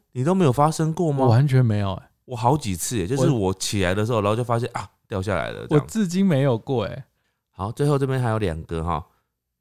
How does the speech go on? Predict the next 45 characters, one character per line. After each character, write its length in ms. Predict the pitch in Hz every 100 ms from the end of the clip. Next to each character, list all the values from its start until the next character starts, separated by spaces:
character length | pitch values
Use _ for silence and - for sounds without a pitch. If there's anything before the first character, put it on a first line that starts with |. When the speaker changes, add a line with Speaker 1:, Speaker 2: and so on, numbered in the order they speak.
| _
Speaker 1:
第 140 | 165
一 60 | 190
个 100 | 139
是 380 | 120 143 107 - - 95
淋 320 | 98 98 117
巴 360 | 117 127 127
宝 480 | 135 - 82 - - _ _ _ _ _ _ _ _ _ _
，“我 100 | 123
叫 160 | 127 196
小 260 | 180 80 76
贺， 420 | - 143 60 - _ _ _ _ _ _ _ _ _ _ _ _
真 160 | 175
的 100 | 185
跟 180 | 123 123
志 120 | 123
明 180 | 117 90
说 220 | 85 107
的 120 | 95 82
一 140 | 73
样， 220 | 82 73 - _ _
不 80 | -
是 220 | 101 120
狸 220 | 101 90 90
猫 180 | 98
台 240 | 101 - 82
语 180 | 85 82
有 140 | 71
进 240 | - 80 76
步， 220 | - 57 _ _ _ _
是 220 | - 170
我 40 |
们 240 | 117 90 90
越 240 | 127 160
来 140 | 113 90
越 260 | 101 110
理 200 | 92 85
解 220 | 87 87 73
狸 220 | 82 82
猫 180 | 90 92
所 200 | - 76
说 200 | 98 92
的 80 |
台 240 | 85 76 76
语 140 | 78
了。 160 | 58